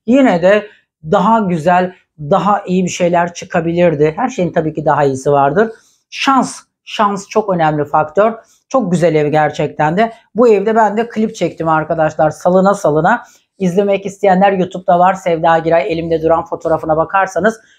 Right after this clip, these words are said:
işte o evi, e, takipçileri çok beğenmiş. Bebek bekleyen İdo Tatlıses'le Yasemin Şefkatli'nin evini, dört katlı oluşan villada büyük bir bahçeye, taş fırın, özel havuz,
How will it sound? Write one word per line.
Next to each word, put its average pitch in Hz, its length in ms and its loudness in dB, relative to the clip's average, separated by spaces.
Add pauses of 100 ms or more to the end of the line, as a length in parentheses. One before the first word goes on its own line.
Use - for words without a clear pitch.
(160)
işte 185 260 -2
o 226 140 2
evi, 220 440 2 (280)
e, 180 800 4
takipçileri 196 920 0
çok 208 280 -2
beğenmiş. 170 440 0
Bebek 175 340 0
bekleyen 165 560 0 (220)
İdo 180 220 0
Tatlıses'le 180 680 -2 (240)
Yasemin 175 440 0
Şefkatli'nin 180 840 -4 (260)
evini, 208 540 2
dört 196 240 2
katlı 165 320 -2
oluşan 160 540 0
villada 185 500 0 (300)
büyük 196 240 0
bir 175 160 0
bahçeye, 165 520 2
taş 185 380 -4
fırın, 175 400 -2
özel 175 300 2
havuz, 175 420 -2